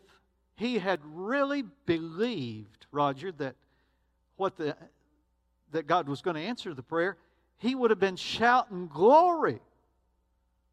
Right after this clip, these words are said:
when the, when the angel said, "Your prayers have been heard." I almost feel like he said, "What prayers?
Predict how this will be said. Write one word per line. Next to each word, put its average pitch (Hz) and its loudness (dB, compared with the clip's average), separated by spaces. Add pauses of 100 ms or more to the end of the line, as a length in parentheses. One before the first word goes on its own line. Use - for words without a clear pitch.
when 196 0
the, 160 -2 (440)
when 202 -2
the 196 -4
angel 202 -6
said, 226 2
"Your 220 2
prayers 269 0
have 220 -2
been 233 0
heard." 240 -2 (680)
I 160 2
almost 240 2
feel 220 6
like 196 6 (560)
he 214 -4
said, 190 0 (160)
"What 285 0
prayers? 131 -4